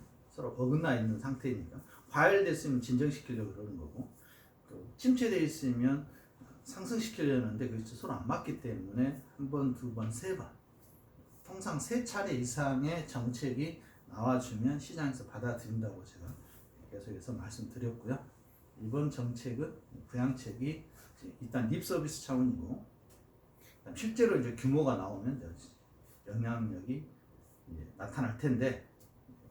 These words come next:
그 전에 시장이 먼저 반등하잖아요. 먼저 반응해서 정부 정책이 발표될 때 또 시세 차익, 그동안의 차익에 대해서 또 정리하시는 이런 투자자들 또 계세요.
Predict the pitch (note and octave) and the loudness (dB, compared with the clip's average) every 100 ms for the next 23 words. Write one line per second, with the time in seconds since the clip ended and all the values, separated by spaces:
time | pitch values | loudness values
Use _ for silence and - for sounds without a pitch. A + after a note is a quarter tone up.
0 | - - - - - G3+ C#3 C#3 C3 - | -20 -20 -20 -20 -2 2 4 4 4 0
1 | - - - - - - D#3 D3 C3 C#3 | -12 -20 -20 -20 -16 -8 -2 2 4 4
2 | - - - - - - - A2 C3 G#3+ | 0 -12 -20 -20 -20 -20 -6 2 6 6
3 | - C3+ C3 A2 B2+ A2+ B2+ D3 - - | 6 4 2 2 0 -2 -2 -4 -6 -12
4 | G#2+ A2+ D#3 - B2 B2+ A#2 A#2 A2+ E3+ | -4 2 2 2 2 2 2 -2 -2 -4
5 | - - - - - A#2+ B2+ D3 B2 A2+ | -4 -12 -20 -20 -8 -2 0 2 0 -4
6 | - B2 A2 A#2 - D#3 A#2+ - - D#3+ | -4 -4 -6 -8 -2 -2 -2 -8 -2 -2
7 | E3+ - - - - - - - - - | -2 -8 -20 -20 -20 -20 -20 -20 -18 -12
8 | D#3+ D#3 F#3+ - - - - - - - | -8 -6 -6 -8 -20 -20 -20 -20 -20 -20
9 | - - - - - - B3 - - - | -20 -20 -20 -18 -8 0 0 -2 -16 -20
10 | - - - - - - - C3+ B2+ B2 | -20 -20 -20 -20 -20 -16 -4 0 4 2
11 | - - - G3+ G3+ D3+ C3+ B2 D#3+ E3+ | 2 -8 -6 -4 -2 0 2 2 0 -6
12 | - G#2 A2 - - - - - C#3+ D3+ | -8 -12 -12 -16 -20 -20 -20 -4 2 2
13 | C3+ B2 D#3 B2 G#2+ B2 C3 - F#3+ F3+ | 2 0 0 -2 0 0 0 -2 -6 -2
14 | D3 - E3 C3 - - | -2 -2 -4 -4 -6 -8